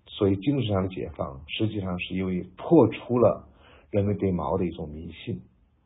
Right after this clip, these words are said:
就这个解放的程度呢，其实很多人在研究这个平反印假错案的时候呢，光看到了，基本上看到的是人们身体的解放，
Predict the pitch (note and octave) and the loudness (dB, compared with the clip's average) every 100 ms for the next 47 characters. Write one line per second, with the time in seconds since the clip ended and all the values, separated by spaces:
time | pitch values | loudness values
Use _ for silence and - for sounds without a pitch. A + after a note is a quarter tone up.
0 | _ _ _ - A2+ G3+ D3 A2+ D#2 D2+ | _ _ _ -4 6 8 8 6 0 -2
1 | F2+ F2 - E2+ F2 E2 C2 - F2 F#2 | -2 -2 -6 -6 -6 -6 -8 -10 -8 -2
2 | F#2 - - - _ _ _ _ _ _ | -2 -4 -16 -20 _ _ _ _ _ _
3 | _ G#2+ G2+ B2 G#2+ G#2+ G#2 - - G#2 | _ -2 4 6 6 2 -4 -8 2 4
4 | G2 F#2+ A2 G2 F#2 F#2 - G2 F#2 F#2 | 4 2 2 0 -2 -4 -2 2 2 2
5 | F#2 F#2 G#2 G2 F#2 F2 E2+ D2+ C#2 - | 0 0 0 0 -2 -6 -6 -8 -12 -18
6 | _ _ _ _ B2+ B2 A2+ - A#2 G2+ | _ _ _ _ 6 6 4 0 0 2
7 | F#2 E2 - - G2 F#2+ F#2+ - G2+ F#2 | 0 -2 -6 -6 -2 -2 -4 -4 -4 -2
8 | E2+ D#2 - E2+ - - _ - - _ | -4 -6 -8 -8 -8 -16 _ -20 -20 _
9 | - G2+ G#2+ C3 D3 C3 F2+ - - - | -2 2 2 2 2 0 -4 -4 -6 -6
10 | - - | -8 -8